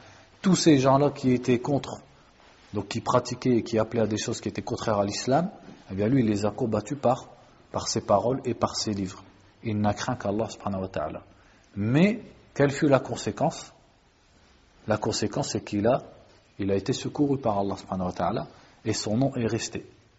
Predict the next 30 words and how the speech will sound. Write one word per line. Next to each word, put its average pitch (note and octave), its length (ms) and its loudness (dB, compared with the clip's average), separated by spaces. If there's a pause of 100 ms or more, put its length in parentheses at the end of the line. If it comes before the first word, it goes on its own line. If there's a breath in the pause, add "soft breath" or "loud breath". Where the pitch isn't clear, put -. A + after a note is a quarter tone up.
(360)
en G2+ 120 -2
tant B2 180 4
qu'un, B2+ 300 0 (160)
un F#2+ 100 -4
grand B2 360 -2
imam, A2+ 320 0 (260)
et F#2 40 -6
un, F#2+ 260 -2
un G2 100 -6
des F#2+ 140 -4
plus - 160 -12
grands B2 340 0 (400 loud breath)
réformateurs A2 680 2
de G#2+ 80 0
l'histoire G2 400 -4
de F#2+ 80 -4
l'islam. F2+ 340 -8 (960 soft breath)
Et - 60 -4
l'exemple A#2 420 4
aussi C#3 240 0
de, B2 260 2 (600)
de, G2+ 220 2
d'un G#2 240 0
autre A2 160 -2
réformateur G2 680 -2
qui - 120 -4
est B2+ 80 -4
Ibn A2+ 220 -4
Taymiyyah, A2+ 480 0
rahimahullah. G2+ 640 -4